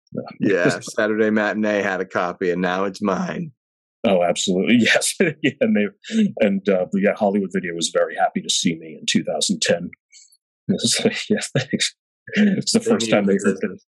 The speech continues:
Speaker 2: Exactly. Yeah. They tried to force, like, five boxes of candy on me at the, uh, <laughs> at the counter, trying to keep them, keep them afloat. But, uh,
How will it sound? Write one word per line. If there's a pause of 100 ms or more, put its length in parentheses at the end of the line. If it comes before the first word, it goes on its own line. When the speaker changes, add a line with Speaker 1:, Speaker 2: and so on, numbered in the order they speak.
(420)
Speaker 2:
Exactly.
Yeah.
They
tried
to
force,
like,
five
boxes
of
candy
on
me
at
the,
uh, (180)
<laughs> (320)
at
the (160)
counter,
trying
to
keep
them, (140)
keep
them
afloat. (300)
But,
uh,